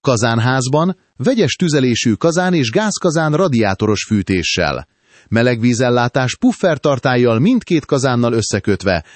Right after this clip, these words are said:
nyári konyha és itt helyezkedik el, mosogató, gáztűzhely, hűtő és mosógép vagy mosogatógép kiállás keres aláász.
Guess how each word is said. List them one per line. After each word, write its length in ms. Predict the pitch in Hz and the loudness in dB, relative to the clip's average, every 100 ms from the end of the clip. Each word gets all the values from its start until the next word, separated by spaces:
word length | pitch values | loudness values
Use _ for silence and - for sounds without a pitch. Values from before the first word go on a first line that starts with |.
| - | -8
nyári 360 | - 175 247 226 | 0 2 2 0
konyha 320 | 180 170 143 | 0 0 2
és 140 | 135 - | 0 -2
itt 160 | - | -2
helyezkedik 580 | 139 131 110 - 110 101 | 0 0 0 0 -2 0
el, 280 | 101 92 85 _ - | 0 0 -4 _ -2
mosogató, 720 | 180 233 202 147 - 113 95 _ | 0 0 0 0 0 0 -2 _
gáztűzhely, 840 | - 175 226 - 190 156 127 107 95 - | -2 0 0 -2 -2 -2 0 2 0 -4
hűtő 360 | - 247 - 190 | 2 2 4 2
és 180 | 131 - | 2 0
mosógép 580 | 185 214 185 139 123 - - | -2 0 0 0 -2 -4 -4
vagy 160 | 185 | -2
mosogatógép 800 | 214 262 196 160 143 143 127 117 | 0 2 0 0 0 0 0 -2
kiállás 580 | - 202 170 139 120 107 - | 0 0 0 0 0 -2 -2
keres 300 | 196 113 127 | 0 0 0
aláász. 760 | 104 87 80 65 57 - - | 0 0 -2 -6 -8 -8 -10